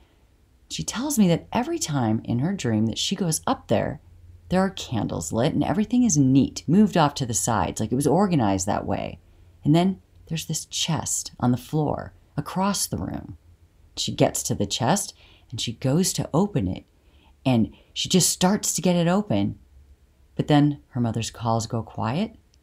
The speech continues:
and she wakes up. And this happens each and every time. So she starts going kind of crazy about it. I mean, what were these dreams?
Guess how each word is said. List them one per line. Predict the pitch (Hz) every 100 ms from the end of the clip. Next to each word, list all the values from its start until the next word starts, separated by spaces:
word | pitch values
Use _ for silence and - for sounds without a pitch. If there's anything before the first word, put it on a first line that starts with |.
| -
and | 214
she | - -
wakes | 131 165 180
up. | - 165 - - _ -
And | 247
this | 302
happens | - 214 110 110 -
each | 165 170 -
and | 208 -
every | 113 127 127
time. | - - 226 233 104 - - _ _ - _ -
So | - 143 117 -
she | - 214
starts | 277 131 113
going | - 123 123
kind | 143 143
of |
crazy | - - 151 233 185
about | 107 101 101
it. |
I | 120
mean, | 127 135
what | 190
were | 156
these | 135 120 -
dreams? | 143 208 226 120 -